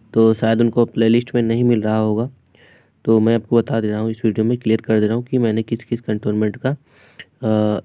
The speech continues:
एलिजिबल और नॉन एलिजिबल कैंडिडेट का लिस्ट डाल रखा है, ठीक है। हो सकता है कुछ पोस्ट के लिए अभी न-, अ, डेटा उपलब्ध ना रहा हो, इसकी वजह से ना अपलोड हुआ हो, ठीक है। बाकी मैं आपको इस वीडियो में क्लियर कर दे रहा हूँ किस किस कैंटोनमेंट का मैंने एलिजिबल और नॉन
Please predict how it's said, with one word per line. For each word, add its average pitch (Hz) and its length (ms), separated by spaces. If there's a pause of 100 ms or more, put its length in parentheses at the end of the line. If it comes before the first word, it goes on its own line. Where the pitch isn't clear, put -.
एलिजिबल 113 360
और 110 180
नॉन 107 400
एलिजिबल 110 280
कैंडिडेट 110 440
का - 140
लिस्ट 120 300 (460)
डाल 110 200
रखा 107 280
है, 104 80
ठीक - 240
है। 160 60
हो 160 160
सकता - 260
है 123 40
कुछ 120 160
पोस्ट 117 320
के 113 120
लिए 110 100
अभी 117 220 (480)
न-, 117 140
अ, 107 280
डेटा 104 340
उपलब्ध 110 320
ना 117 160
रहा 110 120
हो, 107 240 (240)
इसकी 113 260
वजह 110 120
से 120 140
ना 110 140
अपलोड 107 300
हुआ 107 100
हो, 107 160
ठीक 110 300
है। 139 40
बाकी 120 360 (440)
मैं 117 80
आपको 110 200
इस 113 120
वीडियो 113 160
में 113 80
क्लियर 113 200
कर 107 180
दे 107 60
रहा 120 80
हूँ 123 100
किस 123 180
किस 123 160
कैंटोनमेंट 110 580
का 147 180 (560)
मैंने 117 260
एलिजिबल 113 480
और 110 200
नॉन 110 340